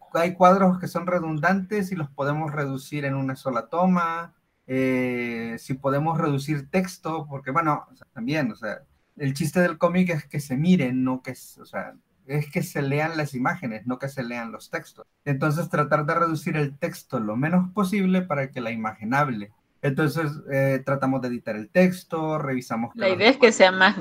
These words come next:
Speaker 1: bien.
Speaker 2: gráfico <laughs> que
Speaker 1: Ajá,
Speaker 2: leer
Speaker 1: exacto.
Speaker 2: mucho texto.
Speaker 1: Entonces, revisamos eso también, revisamos los encuadres, todo. Luego de ese proceso de edición, hacemos un nuevo boceto, que ya sería como el boceto final, o sea, ese sí va a quedar.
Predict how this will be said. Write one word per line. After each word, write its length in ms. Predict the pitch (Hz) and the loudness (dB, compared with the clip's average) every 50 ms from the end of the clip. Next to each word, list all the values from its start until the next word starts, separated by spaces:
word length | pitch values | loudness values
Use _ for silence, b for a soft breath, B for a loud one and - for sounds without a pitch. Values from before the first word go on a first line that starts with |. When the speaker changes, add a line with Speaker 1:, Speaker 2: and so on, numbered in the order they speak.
| 165 151 165 | 6 6 6
Speaker 1:
bien. 80 | 156 160 170 170 - | 6 6 2 0 -2
Speaker 2:
gráfico 220 | - 123 117 - 170 | -2 -4 -4 -2 -4
<laughs> 380 | 170 - - - - 190 - | -6 -6 -6 -4 -6 -6 -10
que 200 | - - - - 147 | -8 2 4 4 6
Speaker 1:
Ajá, 120 | 139 147 | 8 8
Speaker 2:
leer 200 | 156 - - - 165 143 | 8 8 8 6 4 4
Speaker 1:
exacto. 240 | 180 202 - - - _ - | 2 0 -2 -4 -8 _ -6
Speaker 2:
mucho 280 | 190 202 - - 196 | -6 -2 4 4 4
texto. 400 | - - 175 - - - - - - - - - - - - _ _ _ B B B B 277 B B _ _ _ _ _ | 4 4 -2 -4 -4 -6 -10 -8 -8 -8 -10 -12 -14 -18 -18 _ _ _ B B B B -12 B B _ _ _ _ _
Speaker 1:
Entonces, 540 | 151 151 143 143 160 156 147 143 170 165 147 | -4 -4 -2 0 -2 -2 0 2 2 2 2
revisamos 680 | 165 156 143 143 - 151 135 135 135 135 131 127 - | 2 0 0 0 0 2 2 2 2 0 -2 -2 -2
eso 300 | 139 135 135 - 160 143 - | -4 -4 -4 -4 -8 -8 -6
también, 520 | - 113 117 123 135 143 156 170 180 180 | -4 -6 -4 -2 -2 0 0 -2 -4 -4
revisamos 460 | 180 147 135 127 139 131 123 127 120 | -2 -2 -2 -2 0 -2 -2 -2 -2
los 120 | 117 113 107 | -4 -6 -6
encuadres, 640 | 104 107 104 - 170 175 180 180 170 165 156 147 - - | -6 -6 -4 2 6 6 6 6 6 2 -2 -6 0 4
todo. 460 | 180 185 190 185 180 175 185 180 b b b b b | 6 6 6 6 2 0 -2 -6 b b b b b
Luego 320 | - 135 151 180 175 160 143 | 0 6 8 8 8 8 4
de 180 | 127 120 135 | 2 4 4
ese 220 | 170 180 180 175 139 | 2 2 2 -2 -4
proceso 480 | - 117 107 107 - 180 196 190 247 | -6 -8 -10 -2 0 0 2 2 0
de 80 | 233 220 | 0 0
edición, 380 | 208 196 185 202 196 202 196 190 | 0 0 2 2 2 2 2 0
hacemos 320 | 180 - - 120 110 104 95 | 0 -2 -6 -10 -10 -8 -8
un 100 | 95 98 | -8 -8
nuevo 360 | - 226 135 185 240 277 277 | -6 0 2 2 2 2 2
boceto, 440 | 262 262 226 180 - 214 220 220 - _ _ _ _ _ _ _ | 0 0 -2 -2 -2 -2 -2 -2 -4 _ _ _ _ _ _ _
que 160 | _ 165 156 151 | _ -2 2 2
ya 180 | 165 165 170 175 | 4 4 2 2
sería 320 | - 175 160 165 170 165 | 0 0 0 0 -2 -2
como 220 | - 156 143 139 | -4 -4 -2 -2
el 100 | 135 135 | -2 -2
boceto 460 | 120 123 127 - - 156 151 - 156 143 | -4 -6 -8 -6 -6 -6 -4 -4 -6 -6
final, 380 | - 135 131 143 135 120 107 | -4 -4 -2 -2 -2 -2 -4
o 60 | 101 | -6
sea, 180 | - _ - - | -10 _ -8 -4
ese 320 | 139 165 180 185 185 185 | 0 2 2 2 2 0
sí 260 | 180 - - 180 170 160 | -2 -2 -6 -6 -4 2
va 120 | 160 156 | 2 2
a 100 | 143 - | 2 2
quedar. 320 | - 131 110 101 95 - | -6 -6 -6 -6 -8 -10